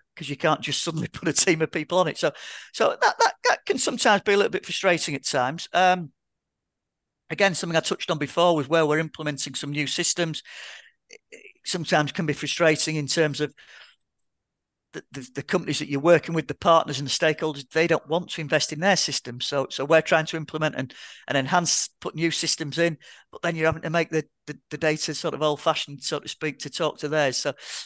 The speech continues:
yeah, there, there's areas like that that can be frustrating. Um, obviously, you know,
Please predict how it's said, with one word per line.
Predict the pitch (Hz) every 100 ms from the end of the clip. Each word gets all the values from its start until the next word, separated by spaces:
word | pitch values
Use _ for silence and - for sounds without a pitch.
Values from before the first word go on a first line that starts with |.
| - _
yeah, | 381 240
there, | 220 -
there's | 262
areas | 294 285 247 240
like | 208
that | 226 -
that | -
can | 165
be |
frustrating. | 151 147 - 147 127 - 170 -
Um, | 170 180 170 143 _ _ _ _ _ _ _ _ _ _ _ -
obviously, | 226 208 202 165 165 -
you | 175
know, | -